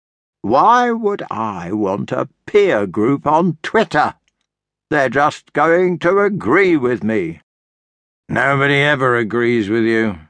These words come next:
And besides, you're not even supposed to be here. You're, yes, I know what I am, thank you. But I'm feeling a lot better this morning, so can we not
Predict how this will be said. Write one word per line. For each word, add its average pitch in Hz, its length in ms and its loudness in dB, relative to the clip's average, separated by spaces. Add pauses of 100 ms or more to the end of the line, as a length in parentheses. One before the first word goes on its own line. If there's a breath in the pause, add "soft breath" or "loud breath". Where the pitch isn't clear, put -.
(520)
And 113 160 -4
besides, 143 760 0 (140)
you're 156 180 -2
not 147 200 2
even 139 300 0
supposed 156 500 0
to 160 80 0
be 165 280 2
here. 113 460 0
You're, 143 380 2 (340 loud breath)
yes, 220 880 2
I 147 380 0
know 107 420 -2
what 101 300 -4
I 95 320 -2
am, 87 460 -10
thank 90 420 -14
you. 143 300 -2 (520)
But 220 160 -2
I'm 117 320 -2
feeling 127 560 -6
a 185 80 0
lot 226 360 0 (120)
better 147 360 0
this 131 300 -4
morning, 196 580 0 (480 soft breath)
so 202 540 2
can 214 300 -2
we 208 200 2
not 185 400 0